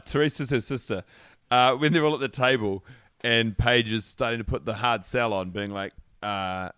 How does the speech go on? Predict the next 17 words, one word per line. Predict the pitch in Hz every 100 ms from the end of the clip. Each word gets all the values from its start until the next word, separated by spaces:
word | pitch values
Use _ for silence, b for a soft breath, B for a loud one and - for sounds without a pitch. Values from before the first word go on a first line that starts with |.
| _ _ _ -
"Oh, | 101 92 82
so | - 107
we're |
gonna | 98 92
steal | - 98
your | 95
house | 107 -
from | 101
you." | 87 92 - _ _ _ _ _ -
He's | 110 107
like, | 113 - -
"I |
forgot | 107 117 127 123
about | 123 120
the, | 113 - _ _ _ _ _ _ -
oh | 180 165
no, | 143 175 170